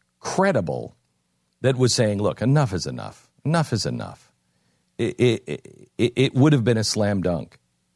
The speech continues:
He just had so much other baggage along with him that it's making people say, "Yeah, I know. It's, it's, Jesus, is his baggage worse than,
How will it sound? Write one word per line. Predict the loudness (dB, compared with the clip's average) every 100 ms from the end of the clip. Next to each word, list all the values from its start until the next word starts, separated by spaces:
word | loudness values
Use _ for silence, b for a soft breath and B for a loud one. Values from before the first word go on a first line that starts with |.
| _ _ _
He | -2 4 4
just | 4 2 2
had | 0 0
so | -2 0 2 4
much | 4 2 0
other | -2 0 -2
baggage | 0 0 0 -4 -8 -14 -20 _ _ _ _ _ -2
along | 0 2 0 2
with | 2 0
him | -4 -10 -18 _ _ _ -4
that | 0
it's | 0 2
making | 0 2 0 0
people | 0 0
say, | 0 0
"Yeah, | 2 2
I | 2 2
know. | 2 2 0
It's, | -4 -6 -8 -6
it's, | -6 -4 2
Jesus, | 2 2 -2 -12 -6
is | -4 0
his | 2 2
baggage | 2 0 0 -2
worse | -2 -2 0
than, | 2 2 0